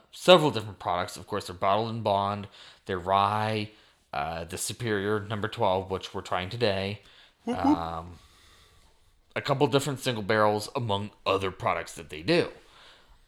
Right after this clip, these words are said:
Speaker 1: Um,
Speaker 2: A nine-year or fifteen-year.
Speaker 1: Yeah, nine-year,
Speaker 2: Single barrel.
Speaker 1: fifteen-year, classic number eight year, I think. Um, White Dog that they release. I haven't ever seen that in Cincinnati, at least, but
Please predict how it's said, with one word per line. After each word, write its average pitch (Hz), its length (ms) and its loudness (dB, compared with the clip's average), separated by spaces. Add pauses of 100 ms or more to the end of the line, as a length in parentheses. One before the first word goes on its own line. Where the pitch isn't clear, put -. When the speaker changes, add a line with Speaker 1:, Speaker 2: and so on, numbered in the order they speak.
Speaker 1:
Um, 80 640 -4
Speaker 2:
A 131 80 -12
nine-year 120 420 -4
or 113 40 -6
fifteen-year. 110 880 -12
Speaker 1:
Yeah, 110 260 0
nine-year, 113 460 2
Speaker 2:
Single - 80 -4
barrel. 120 140 -2
Speaker 1:
fifteen-year, 113 560 -2
classic 117 440 0
number 104 260 -2
eight 95 280 -4
year, 101 260 -2
I 95 80 2
think. 92 540 -8 (560)
Um, 82 800 -4 (220)
White 110 400 2
Dog 104 320 2
that - 120 -10
they 98 120 -4
release. 92 480 -6 (180)
I 98 140 2
haven't 107 300 -4
ever 90 200 -6
seen 98 280 -8
that 80 260 -8
in 90 160 -8
Cincinnati, 92 680 -2
at 65 100 -12
least, 82 300 -16
but 82 180 -8